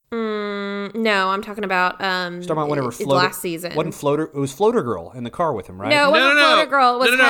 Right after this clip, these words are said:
Speaker 1: Heather.
Speaker 3: No, Heather shows up in the next episode that we're gonna cover next week, and Ryan questions her about what happened with Gidget in the car that night.
Speaker 1: Oh, okay.
Speaker 3: I think
Speaker 1: Well,
Speaker 3: that's what
Speaker 1: I
Speaker 3: we're
Speaker 1: just
Speaker 3: gonna
Speaker 1: remembered in,
Speaker 3: Yeah,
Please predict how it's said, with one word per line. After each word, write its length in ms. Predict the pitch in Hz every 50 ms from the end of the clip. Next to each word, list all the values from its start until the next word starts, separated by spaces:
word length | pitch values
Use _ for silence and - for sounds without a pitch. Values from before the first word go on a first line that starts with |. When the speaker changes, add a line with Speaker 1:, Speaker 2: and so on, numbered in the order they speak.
| 277
Speaker 1:
Heather. 540 | - 233 208 185 180 180 180 180 196 226 214 -
Speaker 3:
No, 120 | 226 220
Heather 320 | 185 165 220 254 302 285 233
shows 440 | - - - 226 214 202 180 156
up 340 | 170 - - 220 190 - _
in 380 | - 170 156 147 139 131 127 - _ _ -
the 100 | 151 156
next 280 | 165 160 156 - -
episode 420 | 165 165 - 180 - - 110 95 87
that 100 | 98 104
we're 100 | 113 120
gonna 140 | 123 113
cover 260 | - - 131 117 113 98
next 260 | 98 98 101 - -
week, 300 | 127 123 - - - - -
and 280 | 120 117 110 110 101
Ryan 320 | 117 131 135 139 135 131 123
questions 420 | - 147 139 127 - 127 117 -
her 120 | - 107 104
about 240 | 101 98 98 - 78
what 120 | 104 -
happened 280 | 117 113 107 - 101 101
with 120 | 90 -
Gidget 220 | - 117 101 104 -
in 40 | -
the 60 | 92
car 240 | - - 120 117 113
that 160 | 90 90 87
night. 200 | 90 85 87 - _ _ _ _ _ _ _ _ _ _ _ _ _ _ _ _ _ _ -
Speaker 1:
Oh, 480 | 240 240 254 262 262 262 247 233 - 240
okay. 140 | 233 226
Speaker 3:
I 40 | 185
think 100 | - -
Speaker 1:
Well, 100 | 226 240
Speaker 3:
that's 60 | -
what 60 | - 240
Speaker 1:
I 60 | 254
Speaker 3:
we're 40 | 233
Speaker 1:
just 120 | - -
Speaker 3:
gonna 60 | - 226 220
Speaker 1:
remembered 440 | 220 214 220 214 190 160 196 196 -
in, 200 | - - 233 226
Speaker 3:
Yeah, 140 | 151 139 131